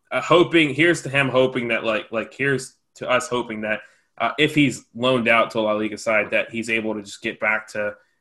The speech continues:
being a consistent, uh, player and can fight his way back into the first team. I think, uh, he's gonna be a good guy to have alongside Jamal Lascelles next season. You'd imagine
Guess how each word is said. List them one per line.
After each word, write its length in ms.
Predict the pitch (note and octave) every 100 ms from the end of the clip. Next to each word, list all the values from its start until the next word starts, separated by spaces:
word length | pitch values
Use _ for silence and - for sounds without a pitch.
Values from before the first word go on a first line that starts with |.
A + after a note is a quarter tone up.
| _ -
being 200 | A#2+ A2+
a 20 |
consistent, 600 | - - A#2 - A2+ G#2+ _ -
uh, 160 | A2
player 460 | G#2+ - A2+ A2+ G#2+
and 280 | G#2 G2+ -
can 140 | A2
fight 260 | G#2+ A#2 G#2+
his 120 | G#2+
way 140 | A2
back 220 | A2 G#2+ A2
into 140 | G#2
the 100 | G#2
first 320 | - A2 G#2+
team. 140 | A#2 A2
I 60 |
think, 340 | G#2 A2+ A2 - _ _ _
uh, 200 | - G#2+
he's 220 | G2+ B2 A#2
gonna 100 | A#2+
be 80 |
a 100 | A2+
good 220 | A2 A#2+ G#2
guy 180 | A2
to 80 | A2
have 320 | G#2+ A2+ A2 G#2
alongside 840 | A2+ A2 A2+ A2+ A2 A#2 A2+ A2
Jamal 300 | A#2+ A2+ A2+
Lascelles 360 | A2 B2 A#2 A2
next 240 | A2+ -
season. 280 | A2+ A2 A2+
You'd 120 | A#2+
imagine 600 | A2 A2+ A2+ A2 G#2+ G#2